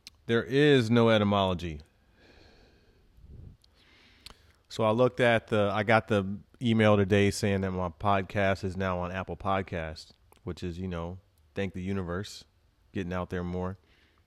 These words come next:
So I click on the Apple Podcast link, and the description for when I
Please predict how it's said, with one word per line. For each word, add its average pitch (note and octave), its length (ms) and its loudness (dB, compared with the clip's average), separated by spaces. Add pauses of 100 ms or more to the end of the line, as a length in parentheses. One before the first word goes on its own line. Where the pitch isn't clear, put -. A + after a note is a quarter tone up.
(920)
So - 160 -4
I F#2+ 60 2
click A#2+ 260 0
on G2+ 140 0
the F#2+ 60 -2
Apple G2 180 -4
Podcast G2+ 600 -6
link, F#2+ 280 -8 (600)
and F#2+ 160 -8
the F2+ 60 -8
description G2+ 540 -8
for F#2+ 180 -8
when F#2 140 -4
I F2 120 -4